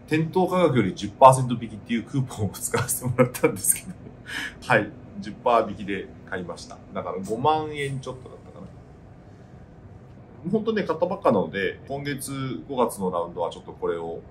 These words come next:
多分多用するんじゃないかなと思いますし、ちょっとシャフトもね、まあ、これはこれで正直良かったです。だから、このまま使ってもいいかなって思ってもいます。ただまあ、せっかく買ったからにはなんか色々したいなと思っていて、で、今、ギアサポートの羽鳥さんにコブラのスリーブを何個か、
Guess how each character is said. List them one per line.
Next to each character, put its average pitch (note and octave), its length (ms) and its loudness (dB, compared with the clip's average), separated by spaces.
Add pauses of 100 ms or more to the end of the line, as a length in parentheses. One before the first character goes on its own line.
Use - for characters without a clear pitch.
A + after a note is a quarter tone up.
(140)
多 F#2 100 -4
分 E2+ 100 -8
多 F#2 160 -2
用 F#2+ 180 -2
す G#2 120 -10
る G2 100 -6
ん F#2+ 40 -4
じ F2 60 -4
ゃ E2 40 -8
な E2 120 -10
い E2 40 -14
か - 100 -14
な D#2+ 80 -12
と D#2 180 -16
思 D#2+ 120 -14
い D#2+ 40 -14
ま E2 160 -12
す - 120 -12
し、 G#2 260 -6
ち - 80 -6
ょ - 20 0
っ A3+ 40 -4
と - 60 -6
シ - 80 0
ャ C#3 80 2
フ - 80 -14
ト D#3+ 100 -4
も D#3 100 -2
ね、 D#3 200 -4 (440)
ま A3+ 120 8
あ、 - 20 10
こ A#2 260 4 (260)
れ C4 60 6
は D#4 100 4
こ D#4 100 4
れ C#4 60 0
で C4+ 60 0
正 C4 100 -2
直 C4 220 -2
良 A#3+ 120 2
か - 140 -2
っ B3+ 80 -2
た - 80 2
で - 80 -2
す。 - 160 -10
だ C3 100 0
か B2+ 60 2
ら、 G2 60 2
こ E2 160 -4 (220)
の D#3+ 120 0
ま D#3+ 80 0
ま F3+ 60 -2
使 - 120 -8
っ F#3+ 80 -6
て - 80 -6
も E3+ 120 0
い E3 40 -2
い D#3+ 40 -6
か D#3 100 0
な A#2+ 160 2
っ A#2 80 -10
て F#2+ 180 -4
思 B2+ 220 -4
っ C#3 40 -10
て - 120 -10
も D#2+ 140 -10
い D#2+ 80 -18
ま - 160 -16
す。 - 120 -16
た G#3+ 120 -6
だ F#3 100 2
ま G3 340 4
あ、 - 100 -20 (140)
せ D#3 140 -2
っ - 40 0
か G3 120 -4
く F#3+ 60 -12
買 G#3+ 100 -6
っ G3 40 -8
た A3+ 120 2
か A3 80 -2
ら F3 80 8
に A2 80 4
は F#2+ 60 2
な B2+ 120 0
ん C3+ 60 -6
か F#2+ 80 0
色 G2 140 0
々 G2 140 -6
し - 100 -10
た A2 120 -6
い F#2+ 40 -6
な E2+ 60 -14
と E2 220 -14
思 D#2+ 140 -14
っ - 20 -18 (120)
て - 60 -20
い D3+ 40 -18
て、 D#3+ 400 -4
で、 F#3+ 80 -10
今、 E3+ 200 0
ギ C3+ 140 0
ア D#3+ 80 4
サ E3 140 2
ポ E3+ 160 -2
ー E3+ 60 -4
ト C3+ 60 -4
の A2 100 0
羽 A#2+ 80 -4
鳥 A2 160 0
さ F#2 140 -2
ん E2 60 -14
に D#2+ 200 -16
コ C#3 80 -2
ブ C#3 80 2
ラ A2+ 80 6
の G2 80 0
ス F#2 140 -8
リ F#2+ 100 -6
ー F2+ 80 -12
ブ F#2 120 -10
を F2+ 40 -4
何 G#2+ 180 -2
個 - 80 -16
か、 D#2 240 -8